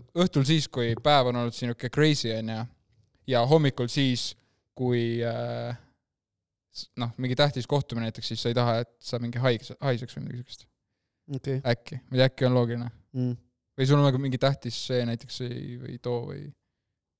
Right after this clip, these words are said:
Speaker 1: või see. Makes sense.
Speaker 2: Makes sense.
Speaker 1: <laughs>
Speaker 2: Ma mõtlen ise, ma üldiselt käin hommikuti, ma õhtuti äärmuslikus olukorras, ma ei tea, miks. Ma, ma üheksakümmend üheksa protsenti ajast ei käi õhtuti üldse.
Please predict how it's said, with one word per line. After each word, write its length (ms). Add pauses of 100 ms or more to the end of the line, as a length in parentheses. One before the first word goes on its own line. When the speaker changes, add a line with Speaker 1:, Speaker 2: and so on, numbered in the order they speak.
(160)
Speaker 1:
või 100
see. 200 (2000)
Makes 220
sense. 280 (220)
Speaker 2:
Makes 260
sense. 320 (560)
Speaker 1:
<laughs> 680
Speaker 2:
Ma 100
mõtlen 420 (220)
ise, 500 (600)
ma 160
üldiselt 300
käin 160
hommikuti, 520
ma 140
õhtuti 420 (540)
äärmuslikus 880
olukorras, 420
ma 120
ei 40
tea, 160
miks. 280 (520)
Ma, 160
ma 160 (420)
üheksakümmend 380
üheksa 160
protsenti 400
ajast 160
ei 80
käi 160
õhtuti 400
üldse. 260